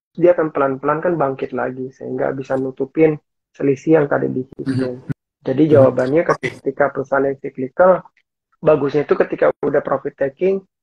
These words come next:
Speaker 1: dijual dulu sama, apa, dapat dividennya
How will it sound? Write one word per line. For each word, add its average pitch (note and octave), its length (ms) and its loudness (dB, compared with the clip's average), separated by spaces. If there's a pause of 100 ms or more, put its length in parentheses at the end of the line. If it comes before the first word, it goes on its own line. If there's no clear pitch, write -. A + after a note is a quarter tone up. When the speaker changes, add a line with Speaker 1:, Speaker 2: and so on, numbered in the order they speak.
(140)
Speaker 1:
dijual D3 800 2
dulu C#3 580 -6 (320)
sama, C#3+ 480 -4
apa, - 240 -8
dapat D#3+ 240 2
dividennya C#3+ 680 -2